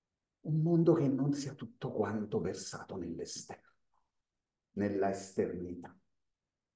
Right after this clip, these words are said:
ma che cerchi i suoi fondamenti al proprio interno, in una intimità. Credo che questo sia proprio nel mondo in cui viviamo, ma insomma, cari amici,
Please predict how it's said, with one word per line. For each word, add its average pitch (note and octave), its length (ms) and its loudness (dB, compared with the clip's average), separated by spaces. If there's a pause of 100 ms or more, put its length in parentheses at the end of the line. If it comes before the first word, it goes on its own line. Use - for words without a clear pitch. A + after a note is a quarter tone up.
(100)
ma C3 180 10
che C#3+ 160 4
cerchi G#3 420 10
i E3 40 4
suoi A3+ 300 6
fondamenti A3+ 1160 4 (640)
al G#3 200 12
proprio B3+ 360 12
interno, A3 760 8 (380)
in D3+ 180 8
una D#3 640 10 (100)
intimità. C3 960 4 (100)
Credo C#4 340 6
che A#3+ 140 6
questo A#3+ 440 8
sia A#3+ 580 6 (200)
proprio D4 260 10
nel G#3 180 12
mondo C4 300 8
in F#3 100 6
cui C4 160 0
viviamo, G#3 720 4
ma G3+ 240 6
insomma, G3+ 680 6
cari G#3+ 260 8
amici, E3+ 600 2